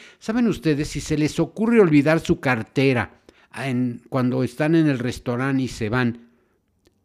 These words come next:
cuando regresen ustedes les van a entregar su cartera tal y como estaba,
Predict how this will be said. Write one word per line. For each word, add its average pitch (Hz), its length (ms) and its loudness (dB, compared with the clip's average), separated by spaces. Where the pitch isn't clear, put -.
cuando 135 260 0
regresen 156 480 2
ustedes 160 320 -2
les 127 300 -4
van 151 180 -2
a 156 60 2
entregar 131 420 -2
su - 140 -10
cartera 127 500 -8
tal 131 260 -6
y 127 60 -6
como 107 260 -6
estaba, 143 380 -8